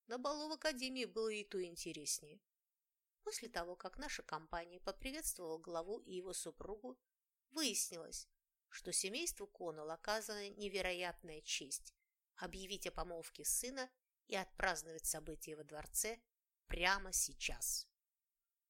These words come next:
На нашу четверку набросились с поздравлениями и пожеланиями всевозможного счастья. В первую очередь спешили отметиться самые важные и влиятельные персоны, толпящиеся у трона.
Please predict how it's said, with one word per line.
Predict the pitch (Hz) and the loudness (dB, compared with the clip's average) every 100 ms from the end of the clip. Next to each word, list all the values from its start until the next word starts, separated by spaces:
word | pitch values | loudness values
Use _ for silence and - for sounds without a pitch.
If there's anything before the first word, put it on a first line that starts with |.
| _ _ _ _ _ _ | _ _ _ _ _ _
На | 247 277 | 6 6
нашу | 285 294 - 247 | 6 2 0 0
четверку | 262 240 240 277 262 254 | -2 0 4 4 4 0
набросились | 233 226 220 214 220 180 170 170 - | 6 6 4 4 4 4 2 2 0
с | - | 2
поздравлениями | 180 - 180 185 175 196 254 233 185 170 180 | 0 0 4 2 2 4 6 6 2 -4 -6
и | |
пожеланиями | - - 226 226 226 226 226 | -4 0 4 4 4 2 0
всевозможного | - 208 214 220 247 233 226 233 | 0 0 -2 0 -2 -2 -2 0
счастья. | - 240 226 208 - 165 160 _ _ _ _ _ | 2 4 4 4 -2 -6 -8 _ _ _ _ _
В | - - | -20 -6
первую | 160 156 160 165 277 294 | -2 0 0 -2 -4 0
очередь | 185 - 143 160 - - - _ - | -2 -2 -6 -6 -12 -14 -20 _ -4
спешили | - 185 - 196 202 | -4 0 0 2 2
отметиться | 190 175 190 185 190 - 185 | 0 0 -4 -4 0 0 4
самые | - 170 165 156 160 151 | 4 4 2 0 -6 -2
важные | 165 170 170 175 175 | 2 2 2 -4 -6
и | 170 | -6
влиятельные | 165 165 170 - 165 165 | -4 0 0 -2 -6 -6
персоны, | 165 - - - 156 151 147 _ _ _ | -4 0 2 2 -2 -6 -16 _ _ _
толпящиеся | - 160 143 160 156 - 170 160 - 151 | -2 -2 0 2 4 2 0 2 2 2
у | |
трона. | 151 - 151 139 151 | -6 -4 -4 -4 -14